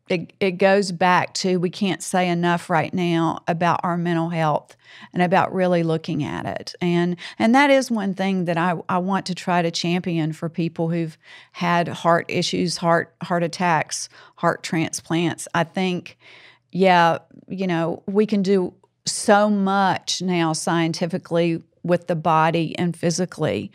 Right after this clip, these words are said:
but the emotional piece that happens for the, the individual and the families, um, live on and on. I mean, my mother's mental challenges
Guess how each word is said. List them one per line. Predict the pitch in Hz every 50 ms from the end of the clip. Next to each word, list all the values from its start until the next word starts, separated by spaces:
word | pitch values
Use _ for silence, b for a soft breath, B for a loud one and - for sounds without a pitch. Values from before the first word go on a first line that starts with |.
| B B B B B B B -
but | 180 190 - 185
the | 175 185 180 180 175 175 165 - - - -
emotional | 180 185 185 180 185 180 190 214 208 - - 180 165 156
piece | - - 208 165 165 160 160 - -
that | - - -
happens | 185 175 175 - - 170 175 170 160 - -
for | - - 165 165 165 165 165 156 156 156 151 160 B B B B B B B B B -
the, | - 160 175 170 170 165 156 156 208 - - - _ _
the | - - 170 185
individual | 113 110 180 175 185 160 180 170 - 175 170 165 139 117
and | - - 170 165
the | 165
families, | - - 160 156 160 170 170 165 156 156 143 160 170 - - - - -
um, | 165 160 160 156 151 151 151 151 160 170 170 _ _ _ _ _ _ _ -
live | 175 165 180 175 165 160
on | 165 156 160 160 160
and | 151 147 147
on. | 147 160 170 165 156 - 117 117 - 180 B B B B B B B -
I | 170
mean, | 175 180 180 175 175
my | 180 175 170 175
mother's | 180 185 190 208 214 208 220 196 185 180 175 175 - - - - _ -
mental | 180 180 180 180 180 175 - - 175 170 165 165 165 175 190 - _ _ _ _ _ _ _ _ -
challenges | - - 180 170 165 170 175 175 175 156 160 170 165 165 165 160 - -